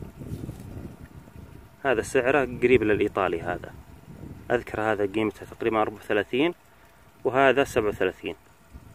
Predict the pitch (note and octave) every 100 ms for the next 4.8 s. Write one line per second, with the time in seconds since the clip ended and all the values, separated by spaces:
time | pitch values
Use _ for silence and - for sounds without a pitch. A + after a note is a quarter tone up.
0 | - - - - - - - - - -
1 | A2+ - A#2 G2+ F#2+ - - - - -
2 | - - - - - - - - - F3
3 | E3 - - D3+ - - F3 - - -
4 | - C#3 D3 A#2+ - - F#2+ -